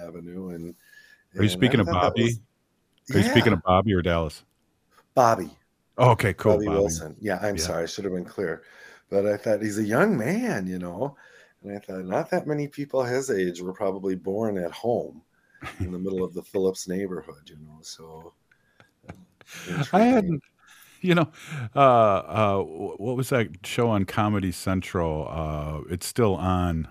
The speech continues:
Speaker 2: Um, what's the new show I'm thinking of? Um, uh, on Comedy
Speaker 1: The
Speaker 2: Central.
Speaker 1: Daily S-, The
Speaker 2: Yeah,
Speaker 1: Daily
Speaker 2: I'm
Speaker 1: Show?
Speaker 2: sorry, The Daily Show. So
Speaker 1: Yeah.
Speaker 2: they did this, uh, this piece, and I hadn't seen Bobby in years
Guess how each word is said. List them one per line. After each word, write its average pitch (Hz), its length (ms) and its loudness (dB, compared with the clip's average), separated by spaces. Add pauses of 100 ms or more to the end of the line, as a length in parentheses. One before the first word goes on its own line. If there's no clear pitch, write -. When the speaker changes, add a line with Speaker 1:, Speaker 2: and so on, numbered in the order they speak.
(140)
Speaker 2:
Um, 78 480 -8 (640)
what's 92 300 -6
the 92 80 0
new 90 260 2
show 82 320 -2
I'm 80 140 -4
thinking 82 340 -4
of? 76 480 -6
Um, 73 640 -8 (960)
uh, 67 760 -12 (400)
on 92 180 0
Comedy 92 420 -2
Speaker 1:
The 90 80 0
Speaker 2:
Central. - 20 2
Speaker 1:
Daily 110 320 2
S-, - 180 -8 (260)
The 113 140 6
Speaker 2:
Yeah, - 0 -
Speaker 1:
Daily 104 300 10
Speaker 2:
I'm - 20 4
Speaker 1:
Show? - 180 0
Speaker 2:
sorry, 92 180 2 (200)
The 110 100 -4
Daily 113 400 6
Show. 87 340 0 (380)
So 131 200 6
Speaker 1:
Yeah. - 20 6
Speaker 2:
they 151 200 6
did 190 260 4
this, 175 380 2
uh, 92 400 2
this 95 320 -2
piece, 127 560 0
and 104 160 2
I 123 120 6
hadn't 165 220 4
seen 107 240 2
Bobby 87 420 0
in 78 120 -2
years 92 560 -2